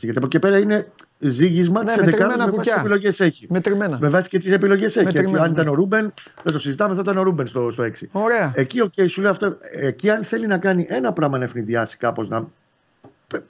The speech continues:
Speaker 1: πιάσει κάπως λίγο απροετοίμαστο τον παοκ,
Speaker 2: Ναι.
Speaker 1: είναι να το ξεκινήσει τον Ιωαννίδη απόψε.
Speaker 2: Οκ.
Speaker 1: Εκεί
Speaker 2: Ο-
Speaker 1: θα δώσω λίγες πιθανότητες, βέβαια. Εγώ κάτω από είκοσι τοις εκατό θα σου δώσω. Εγώ πιστεύω πιο πολύ θα ξεκινήσει ο Σπόραφ. Τους έχει όμως και τους τρεις διαθέσιμους. Και είναι σημαντικό ότι σε ένα τέτοιο μάτς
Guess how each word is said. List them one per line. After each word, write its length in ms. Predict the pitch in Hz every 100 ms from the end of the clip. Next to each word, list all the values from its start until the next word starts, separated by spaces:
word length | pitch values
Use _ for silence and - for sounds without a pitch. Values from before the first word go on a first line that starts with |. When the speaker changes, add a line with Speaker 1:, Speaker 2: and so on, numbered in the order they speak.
| _
Speaker 1:
πιάσει 340 | - 196 -
κάπως 300 | 180 175 160
λίγο 140 | 170 170
απροετοίμαστο 480 | 160 170 156 131
τον 140 | 113 107
παοκ, 240 | 151 - -
Speaker 2:
Ναι. 240 | 160 143 -
Speaker 1:
είναι 140 | 196
να 60 | 220
το 60 |
ξεκινήσει 400 | - - - 110
τον 120 | 113
Ιωαννίδη 340 | 113 110 139 104
απόψε. 320 | 92 90 - _ _ _
Speaker 2:
Οκ. 220 | 196 190 196 190 202 - _ _ _ _ _ -
Speaker 1:
Εκεί 180 | -
Speaker 2:
Ο- 40 | 196
Speaker 1:
θα 120 | 220
δώσω 260 | 254 247 254
λίγες 280 | 254 214
πιθανότητες, 400 | - 139 123 117
βέβαια. 200 | 113 120
Εγώ 140 | 147 160
κάτω 240 | 180 180
από 440 | 175 - 151 127 110 -
είκοσι 320 | 127 123 -
τοις 80 | 113
εκατό 260 | 110 113 104
θα 120 | 107
σου 80 | 90
δώσω. 220 | 101 -
Εγώ 100 | 95
πιστεύω 280 | - - 190
πιο 100 | 190
πολύ 160 | 196 185
θα 60 |
ξεκινήσει 400 | 185 147 165 175
ο 40 | 143
Σπόραφ. 380 | - 208 240 - - - - -
Τους 180 | - -
έχει 160 | 214 208
όμως 140 | 208
και 100 | 214
τους 140 | 208 160
τρεις 160 | 180
διαθέσιμους. 460 | 185 165 175 143 110
Και 80 | 131
είναι 100 | 139
σημαντικό 500 | 147 135 143 135 -
ότι 140 | - -
σε 100 | 120
ένα 120 | 117
τέτοιο 240 | 120 113
μάτς 440 | 113 120 117 -